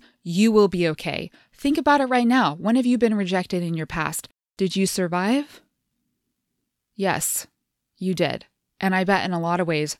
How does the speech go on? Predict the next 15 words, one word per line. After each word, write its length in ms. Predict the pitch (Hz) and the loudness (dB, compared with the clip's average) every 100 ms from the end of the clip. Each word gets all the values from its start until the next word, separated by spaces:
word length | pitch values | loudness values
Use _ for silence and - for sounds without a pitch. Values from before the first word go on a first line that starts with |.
| _ | _
you're 100 | 175 | -8
stronger 720 | 175 - 190 190 180 135 160 | -6 -2 0 0 0 -2 -6
for 240 | - 165 151 | -6 -4 -4
it 40 | |
happening. 560 | 160 156 - - - - _ _ _ _ _ _ - | -4 -6 -6 -10 -12 -14 _ _ _ _ _ _ -6
We 80 | 202 | -4
can't 420 | - 233 262 - - | -2 2 2 0 -4
not 560 | 180 175 170 202 - - _ | 0 2 0 -2 -6 -20 _
take 320 | - 180 170 | -4 -2 -2
action 500 | 156 156 - - 160 - | -4 -4 -2 -4 -4 -4
in 180 | 156 147 | -6 -6
life 480 | 151 185 214 - _ _ _ _ _ _ _ | -6 -6 -8 -16 _ _ _ _ _ _ _
because 380 | 185 185 170 175 | -2 0 0 -2
we're 140 | 165 | -4
afraid 760 | 185 - - 185 156 139 - | -6 -10 -4 0 0 -2 -8